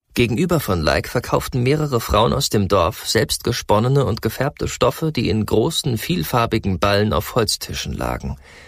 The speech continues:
Die bunten Stoffrollen bildeten einen merkwürdigen Kontrast zur verschneiten Umgebung.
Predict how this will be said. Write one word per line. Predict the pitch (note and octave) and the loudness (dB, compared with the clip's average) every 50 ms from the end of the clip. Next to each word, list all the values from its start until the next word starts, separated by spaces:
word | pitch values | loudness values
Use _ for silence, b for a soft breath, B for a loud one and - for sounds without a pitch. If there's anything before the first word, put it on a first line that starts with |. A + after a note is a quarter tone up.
| B B B B B B B B B _ _ - | B B B B B B B B B _ _ -2
Die | - | 0
bunten | - A#2 A#2+ A#2+ A2 - - F#2+ | 2 4 4 2 2 0 -2 -2
Stoffrollen | - - A2+ G#2+ - - - - G2+ G#2 G#2 G#2 G2 | 0 2 2 2 0 0 0 2 4 4 4 2 2
bildeten | G2+ G2+ G#2 G#2 - G#2+ G2+ | 2 2 2 0 0 -2 0
einen | - E2+ F#2 E2+ E2+ | 0 0 0 0 2
merkwürdigen | E2+ F#2 A2 B2 - - G#2+ G2 - - C#2+ D#2+ - | 2 2 0 0 -2 -2 0 0 0 0 0 -2 -4
Kontrast | - - F2+ E2 - - C3+ C3 - - - - | -4 -4 -4 -4 -2 -2 -2 0 0 -2 -2 -4
zur | - - - | -6 -6 -6
verschneiten | - - - - - - G#2 F#2 E2 D#2+ - - C#2+ | -6 -6 -6 -4 0 0 0 0 0 -2 -4 -6 -6
Umgebung. | C2 C#2+ D2+ C#2 - G2+ G#2 - C2 C2+ D2 - | -4 -4 -4 -4 -2 -2 -2 -2 -2 -4 -6 -6